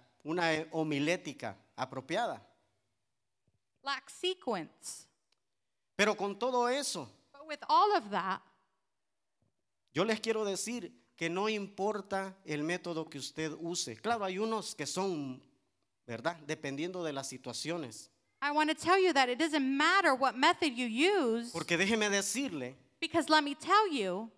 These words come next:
Speaker 1: que desde Génesis
Speaker 2: that from Genesis
Speaker 1: hasta el Apocalipsis,
Speaker 2: through Revelation,
Speaker 1: el tema principal en todas las escrituras divinas
Speaker 2: the main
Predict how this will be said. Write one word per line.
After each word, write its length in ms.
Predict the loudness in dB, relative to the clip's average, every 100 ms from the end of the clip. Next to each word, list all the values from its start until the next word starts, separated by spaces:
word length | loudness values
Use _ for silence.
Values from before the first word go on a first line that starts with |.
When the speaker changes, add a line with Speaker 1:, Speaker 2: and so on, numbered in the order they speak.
| _
Speaker 1:
que 160 | 0 2
desde 300 | 2 2 0
Génesis 840 | 2 2 2 0 -2 -4 -6 -8
Speaker 2:
that 120 | -12 -6
from 180 | -2 0
Genesis 680 | 6 6 6 0 0 0 2
Speaker 1:
hasta 400 | 0 0 0 2
el 100 | 0
Apocalipsis, 920 | -4 -6 -6 -4 -2 -2 -2 -4 -2
Speaker 2:
through 140 | 2 4
Revelation, 1080 | 4 4 2 4 2 0 0 0 0 -2 -8 _ _ -4
Speaker 1:
el 220 | -2 0
tema 260 | 0 0 -2
principal 760 | -4 -4 -4 -6 -8 -4 -4 -4
en 140 | -6
todas 260 | -6 -4 -2
las 160 | -2
escrituras 520 | -6 -8 -10 -6 -4 -4
divinas 640 | -6 -4 -4 -6 -8 -12 -16 _ _ _ _ -4
Speaker 2:
the 100 | 0
main 440 | 2 4 4 2